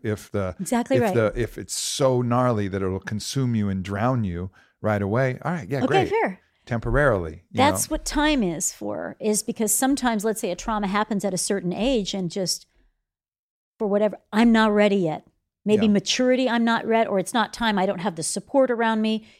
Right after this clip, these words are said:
Speaker 2: yet. So yeah, I'm gonna start sedating. I'm gonna start smoking pot. I'm gonna start sleeping around. I'm gonna start,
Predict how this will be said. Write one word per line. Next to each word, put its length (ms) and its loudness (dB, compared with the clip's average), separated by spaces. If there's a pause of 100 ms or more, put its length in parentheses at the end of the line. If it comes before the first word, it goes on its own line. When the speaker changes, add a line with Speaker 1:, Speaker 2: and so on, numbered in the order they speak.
Speaker 2:
yet. 280 4
So 360 2 (220)
yeah, 220 4
I'm 120 -2
gonna 120 0
start 260 -2
sedating. 560 -4
I'm 160 -2
gonna 80 0
start 240 -4
smoking 360 -6
pot. 200 -6
I'm 80 -4
gonna 120 -2
start 240 -6
sleeping 360 -10
around. 300 -12
I'm 100 -8
gonna 160 -6
start, 460 -4